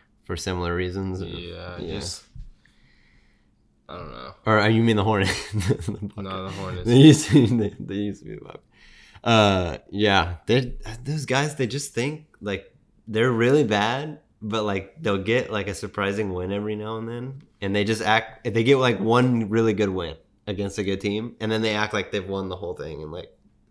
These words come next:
Speaker 2: They just
Speaker 1: they're
Speaker 2: get,
Speaker 1: the number one team in
Speaker 2: they
Speaker 1: the
Speaker 2: just get
Speaker 1: league. It's like,
Speaker 2: destroyed.
Speaker 1: uh, y'all are, like, <laughs> six or seven games be-, below five hundred. You might wanna calm down there. I've got, uh, the Bulls at twenty-five for the same reason. Ever since the Jordan,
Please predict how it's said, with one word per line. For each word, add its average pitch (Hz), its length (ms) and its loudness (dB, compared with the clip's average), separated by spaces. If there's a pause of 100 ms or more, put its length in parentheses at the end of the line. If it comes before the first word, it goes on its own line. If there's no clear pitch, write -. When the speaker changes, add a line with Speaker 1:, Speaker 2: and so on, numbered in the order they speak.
(240)
Speaker 2:
They 104 180 -8
just 98 100 -10
Speaker 1:
they're 151 100 8
Speaker 2:
get, 135 60 6
Speaker 1:
the 131 80 4
number 123 260 4
one 117 160 4
team 123 220 2
in 113 80 0
Speaker 2:
they 110 80 0
Speaker 1:
the 107 60 2
Speaker 2:
just 107 80 2
get 107 80 4
Speaker 1:
league. 104 160 2
It's 98 100 -2
like, 104 200 0
Speaker 2:
destroyed. - 180 -6
Speaker 1:
uh, 113 200 0
y'all 104 240 0
are, 117 140 -2
like, 104 340 -4 (320)
<laughs> - 320 -20
six - 480 -2
or 120 40 4
seven 113 400 2
games 104 280 2
be-, 87 280 -8 (100)
below 98 320 -2
five 95 220 -4
hundred. 92 440 -6 (640)
You 98 80 -6
might 104 140 0
wanna 104 180 0
calm 95 240 -2
down 87 220 -4
there. 87 200 -8 (760)
I've 208 140 2
got, 226 320 4
uh, 98 260 0
the 92 120 0
Bulls 107 340 0
at 107 160 -4
twenty-five 95 600 -4 (480)
for - 120 -8
the 90 100 -2
same 92 280 -2
reason. 90 440 -4
Ever 120 180 0
since 147 220 0
the 120 100 4
Jordan, 95 720 -2